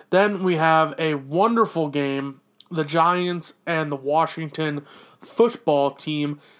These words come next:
I'm gonna go with the Washington football team in this one because I think their defensive line is going to cause all sorts of issues for, uh, Daniel Jones. And what, what he did last night, um, with some of his decisions,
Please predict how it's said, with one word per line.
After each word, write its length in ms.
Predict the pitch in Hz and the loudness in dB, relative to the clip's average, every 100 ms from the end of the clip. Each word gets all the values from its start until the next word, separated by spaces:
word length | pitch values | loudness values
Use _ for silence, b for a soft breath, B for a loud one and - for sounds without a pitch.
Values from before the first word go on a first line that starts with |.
| B - | B -2
I'm 140 | 180 | 2
gonna 140 | 196 | 2
go 160 | 175 190 | 2 2
with 140 | 175 | 0
the 60 | 156 | -2
Washington 520 | 147 175 180 208 180 | 0 0 0 -2 -2
football 340 | 196 185 185 175 | -4 -2 -2 -2
team 260 | - 175 | -4 -4
in 60 | 165 | -4
this 220 | 170 - | -4 -4
one 180 | 180 165 | -4 -4
because 300 | 147 151 147 | -4 -4 -2
I 100 | 147 | -4
think 280 | 156 165 156 | -4 -6 -6
their 120 | 147 | -6
defensive 500 | 165 165 170 147 139 | -6 -6 -4 -4 -2
line 380 | 143 151 160 156 B B B | 0 2 0 -4 B B B
is 120 | 147 | -2
going 240 | 143 147 139 | -2 -2 -4
to 40 | |
cause 380 | - 151 143 - | -2 0 0 -2
all 220 | 156 151 | -2 -2
sorts 640 | - - - 170 180 - | -6 -10 -4 -2 -2 -4
of 180 | 165 156 | -6 -4
issues 520 | 151 - 165 160 156 B B B | -4 -4 -2 0 -2 B B B
for, 720 | - - 165 156 156 151 - - | -8 0 2 4 4 2 -2 -8
uh, 440 | - 139 131 131 139 151 | -4 -2 0 -2 -6 -8
Daniel 420 | 147 147 147 147 | -2 0 0 -2
Jones. 520 | 139 147 143 143 147 - B B _ _ | -2 0 0 -2 -6 -12 B B _ _
And 480 | 147 135 131 131 139 - | -6 -4 -6 -8 -14 -14
what, 460 | 151 156 160 - _ _ _ | -4 0 0 -2 _ _ _
what 220 | 165 214 | 0 2
he 160 | 220 240 | 2 2
did 200 | 185 185 | 2 2
last 300 | 175 180 - | 2 0 -2
night, 320 | 185 175 170 b b b b _ _ _ _ _ - - - | -4 -4 -6 b b b b _ _ _ _ _ -20 -14 -2
um, 380 | 151 147 135 139 | 2 2 0 -4
with 120 | 143 | -2
some 220 | - 180 | 0 2
of 140 | 170 - | 2 -2
his 160 | 151 | -4
decisions, 480 | 143 175 151 156 | -4 -2 -2 -2